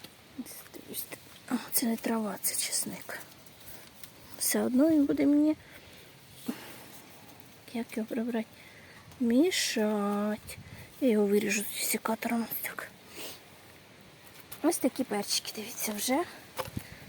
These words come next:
з квіткою. О, ще, ще тут в мене монгольд, е, в відрі появився, то я його не чіпала. Я його виріжу з часом.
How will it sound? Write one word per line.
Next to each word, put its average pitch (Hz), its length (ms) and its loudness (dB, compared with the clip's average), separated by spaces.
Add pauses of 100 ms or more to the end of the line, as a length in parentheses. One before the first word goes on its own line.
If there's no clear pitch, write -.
(280)
з - 100 -6
квіткою. 202 720 -10 (1700)
О, 381 60 -2 (580)
ще, 403 720 -2 (760)
ще 339 440 2
тут - 240 -8
в 269 40 2
мене 254 220 4
монгольд, 262 560 4 (1080)
е, 294 440 4 (300)
в 262 100 -2
відрі 285 460 2 (600)
появився, 254 600 2
то 311 80 -4
я 320 120 0
його 240 200 4
не 220 100 0
чіпала. 208 420 -8 (880)
Я 339 100 2
його 254 300 4 (480)
виріжу 196 640 4
з - 160 6
часом. - 360 0